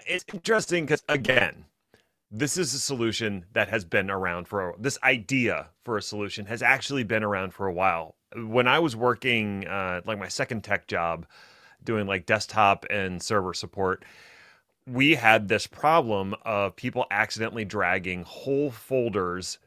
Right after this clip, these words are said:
to a different network drive on their computer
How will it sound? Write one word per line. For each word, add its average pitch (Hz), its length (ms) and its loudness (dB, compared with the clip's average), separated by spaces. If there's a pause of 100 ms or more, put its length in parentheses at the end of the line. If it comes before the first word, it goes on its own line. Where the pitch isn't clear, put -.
(100)
to 127 240 -4
a 117 100 -4
different 117 480 -2 (140)
network 110 440 -2
drive 92 360 0
on 90 100 -4
their 87 120 -6
computer 92 680 -2